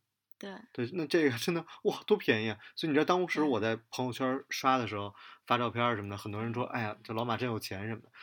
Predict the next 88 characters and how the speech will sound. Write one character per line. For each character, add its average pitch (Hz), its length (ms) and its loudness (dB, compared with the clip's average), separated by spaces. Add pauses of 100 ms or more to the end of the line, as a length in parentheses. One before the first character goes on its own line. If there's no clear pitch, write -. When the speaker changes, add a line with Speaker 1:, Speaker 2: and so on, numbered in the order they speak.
(120)
Speaker 2:
其 - 100 -12
实 190 60 4
没 156 100 2
有 170 100 4
很， 110 260 -2
很， - 180 -12
很 123 200 -2
贵 127 240 2
啊， 104 140 -6 (300)
对 208 160 -10
吧？ 143 80 2
Speaker 1:
嗯。 123 60 -6
Speaker 2:
比， 131 120 2
比 127 200 -4
您 131 160 0
私 185 200 -4
教 165 160 6
便 139 200 2
宜 151 40 0
多 156 200 4
了。 147 60 10
<laughs> - 480 -4
Speaker 1:
对， 160 80 -4 (220)
而 233 100 -2
且 214 160 2
这 247 160 0
个 233 100 -2
三 233 260 -2
十 220 120 -4
Speaker 2:
对。 - 20 -6
Speaker 1:
美 180 140 -6
金 180 200 -8
就 202 140 -4
是 190 240 0
他 233 140 -6
每 - 160 -6
一 87 60 -8
节 196 180 -6
课 240 140 -8
差 233 200 -2
不 247 60 -6
多 233 100 -2
一 208 160 -6
个 233 120 -4
小 - 200 -4
时 175 240 -6
左 - 220 -6
右 180 180 -4
吧。 - 260 -4 (300)
Speaker 2:
对， 110 240 0
对， 101 160 -4
对， 98 160 -8
Speaker 1:
然 202 160 6
后， 226 200 6
Speaker 2:
还 - 60 -
蛮 214 100 -2
久 - 220 -4
的。 - 80 -14
Speaker 1:
对， 202 180 2
还 208 180 -2
蛮 196 260 2
久 - 220 0
的， - 120 -2
他 214 140 -2
就 240 140 6
是 233 140 6
Speaker 2:
还 220 40 10
包 226 60 6
括 214 80 2
什 196 80 -4
么 220 100 -2
喝， - 140 -4
Speaker 1:
你 - 200 2
一 185 100 -4
个 247 200 4
人 180 200 4
的 196 100 -2
单 214 220 2
独 170 140 -2
教 185 260 2
练 170 240 0
会 170 200 -2
一 196 180 -2
直 180 160 -2
陪 156 320 -6
着 190 160 -2
你， 185 220 -6
Speaker 2:
嗯。 - 60 -12